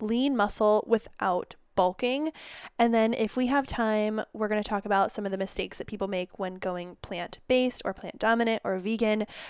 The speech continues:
I will, I'm using that as my third. So if we have time, we'll get to the mistakes people make. But otherwise, when to go low carb as a female and lean muscle without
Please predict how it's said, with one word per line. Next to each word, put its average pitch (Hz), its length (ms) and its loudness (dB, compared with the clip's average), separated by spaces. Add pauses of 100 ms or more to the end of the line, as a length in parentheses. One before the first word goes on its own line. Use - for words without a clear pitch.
(160)
I 196 140 2
will, 196 460 2 (920)
I'm 226 340 2 (160)
using 247 380 0
that 208 160 4
as 202 120 0
my 190 120 -2
third. - 420 -6 (120)
So 214 220 0
if 208 100 -6
we 285 100 4
have 302 120 6
time, 233 300 4
we'll 208 120 0
get - 160 -4
to - 80 -6
the - 80 -8
mistakes 190 400 -6
people - 220 -6
make. - 220 -8 (280)
But 226 120 8
otherwise, 220 640 8 (480)
when 240 300 6
to 262 80 4
go 233 220 8
low 208 220 6
carb 202 540 2 (340)
as 208 160 0
a 220 60 -2
female 196 640 0 (480)
and 202 720 2 (420)
lean 240 260 4
muscle 208 440 4
without 202 460 0